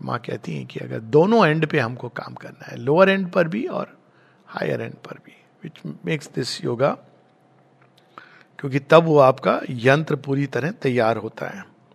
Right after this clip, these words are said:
<clears throat> And this is precisely the key to the effort Sri Aurobindo wanted us to make।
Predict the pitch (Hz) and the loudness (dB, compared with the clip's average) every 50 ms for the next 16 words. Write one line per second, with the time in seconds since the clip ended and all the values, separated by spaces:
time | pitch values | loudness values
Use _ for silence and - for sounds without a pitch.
0 | _ _ _ _ _ _ _ _ _ - - _ - - _ _ _ _ - - | _ _ _ _ _ _ _ _ _ -20 -20 _ -20 -20 _ _ _ _ -20 -20
1 | 190 - _ _ _ _ - 208 202 160 139 120 110 - - - - - - _ | -20 -20 _ _ _ _ -2 0 0 0 -2 -4 -8 -14 -16 -20 -20 -20 -20 _
2 | _ _ _ _ _ _ _ _ _ _ _ _ _ _ _ _ _ _ _ _ | _ _ _ _ _ _ _ _ _ _ _ _ _ _ _ _ _ _ _ _
3 | _ _ _ - _ _ _ _ _ _ _ _ - _ _ _ _ _ _ _ | _ _ _ -20 _ _ _ _ _ _ _ _ -20 _ _ _ _ _ _ _
4 | _ _ _ _ _ _ _ _ _ _ _ _ _ _ _ _ _ _ _ _ | _ _ _ _ _ _ _ _ _ _ _ _ _ _ _ _ _ _ _ _
5 | _ _ _ _ - _ _ - - 143 123 113 110 180 208 208 - 254 247 240 | _ _ _ _ -20 _ _ -6 -4 -4 -4 2 4 4 4 6 4 2 2 0
6 | 214 - - - 156 135 - 175 185 185 208 214 208 220 220 180 175 - - - | -2 -8 -2 -2 -2 0 4 6 6 6 6 6 4 0 4 4 4 2 4 0
7 | 180 180 185 180 - 151 147 143 135 127 - - 151 151 160 156 - - 143 139 | 0 0 0 0 -4 -2 2 2 2 2 2 2 2 2 2 0 -4 -6 -6 -4
8 | 131 127 120 120 120 123 127 156 247 - - - - - - - - _ _ _ | -4 -6 -8 -8 -4 -2 -2 -2 -2 -4 -12 -20 -20 -20 -20 -20 -20 _ _ _
9 | _ _ _ - 113 113 131 143 165 180 165 - - 165 165 170 175 - - - | _ _ _ -8 0 6 6 6 6 6 2 -4 -2 -2 -2 -2 -4 -8 -2 -2
10 | 127 123 - - - 143 135 - - - - - _ - | -2 -2 -2 -6 -8 -10 -10 -10 -12 -16 -18 -18 _ -20